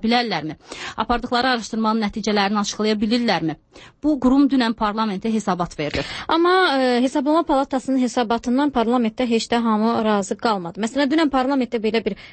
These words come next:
Speaker 2: fikir işlədiblər ki, Azərbaycan beynəlxalq şəffaflıq indeksinə görə ən aşağı yerlərdən birində durur.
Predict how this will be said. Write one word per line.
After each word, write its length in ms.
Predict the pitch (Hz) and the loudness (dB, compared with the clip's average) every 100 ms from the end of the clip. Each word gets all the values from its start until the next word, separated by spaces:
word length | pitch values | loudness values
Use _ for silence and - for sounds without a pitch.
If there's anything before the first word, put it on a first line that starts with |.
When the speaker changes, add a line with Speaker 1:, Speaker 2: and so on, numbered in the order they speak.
| - | -20
Speaker 2:
fikir 200 | - 269 | -2 0
işlədiblər 600 | 254 - 208 - 208 208 - | 2 2 0 0 0 0 2
ki, 120 | 302 | 0
Azərbaycan 560 | 233 226 208 220 214 269 - - - | 2 0 -2 -2 2 0 -2 -8 0
beynəlxalq 360 | 262 247 277 - | 0 2 -2 -2
şəffaflıq 480 | 240 247 233 262 214 | 0 0 0 0 0
indeksinə 480 | 190 190 - 208 202 | -2 -6 -4 -2 0
görə 240 | 202 196 - 254 | 2 2 2 0
ən 100 | 214 | 0
aşağı 320 | - 196 196 | -2 -2 0
yerlərdən 520 | 208 202 202 208 196 | 2 2 2 0 0
birində 360 | 226 214 214 254 | 0 2 2 0
durur. 220 | 247 262 | 0 2